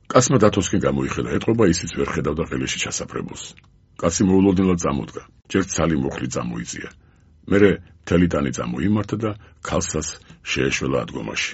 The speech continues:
ორივენი ჯერ წელში გასწორდნენ, ბებრული სიზანტით მიტრიალდნენ და უკან მოედნის ბოლოსაკენ გაემარდნენ. მოსამართ სათამაშოებს გავდნენ რაღაცით. ქალი უკან მიყვებოდა მამაკაც და იძულებული იყო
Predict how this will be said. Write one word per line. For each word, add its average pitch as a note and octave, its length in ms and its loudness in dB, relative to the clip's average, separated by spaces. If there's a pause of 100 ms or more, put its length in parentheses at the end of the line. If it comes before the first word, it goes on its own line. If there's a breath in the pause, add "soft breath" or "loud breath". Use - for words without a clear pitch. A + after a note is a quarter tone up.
ორივენი A#2+ 420 4
ჯერ B1+ 180 -4
წელში - 300 -6
გასწორდნენ, F2+ 560 -2
ბებრული G#2+ 400 2
სიზანტით G#2+ 500 -2
მიტრიალდნენ G2+ 580 0
და B2 100 4 (260 loud breath)
უკან F2 320 0
მოედნის D2+ 400 -2
ბოლოსაკენ C#2 520 -8
გაემარდნენ. - 560 -10 (260)
მოსამართ B2+ 400 6
სათამაშოებს A2 600 2
გავდნენ E2+ 340 2
რაღაცით. A#1+ 440 -6
ქალი A#2+ 260 4
უკან G2+ 260 4
მიყვებოდა D2+ 420 -2
მამაკაც E2 440 0
და C2+ 120 -6
იძულებული G2 520 2
იყო B1+ 200 0